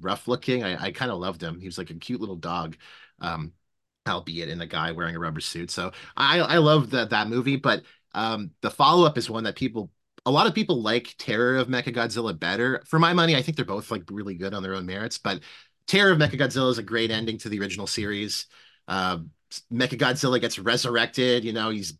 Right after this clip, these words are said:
taken out in the last movie. You know, sure enough, they go to find him in the ocean. "Where is he? He's gone."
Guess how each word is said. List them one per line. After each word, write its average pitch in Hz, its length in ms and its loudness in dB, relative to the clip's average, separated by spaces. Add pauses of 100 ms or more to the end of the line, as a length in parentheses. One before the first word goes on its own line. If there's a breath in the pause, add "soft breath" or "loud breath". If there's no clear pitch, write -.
taken 143 300 2
out 131 120 2
in 139 40 0
the 120 60 -2
last 113 280 -2
movie. 127 260 2
You 113 240 0
know, 101 40 -6
sure 147 320 4
enough, 135 340 2 (340 soft breath)
they 110 80 0
go 135 140 0
to 123 120 2
find 123 320 0
him 131 100 0
in 123 80 0
the 113 140 -2
ocean. 147 420 4
"Where 185 220 8
is 226 180 6
he? 165 140 4
He's 156 180 2
gone." 170 540 2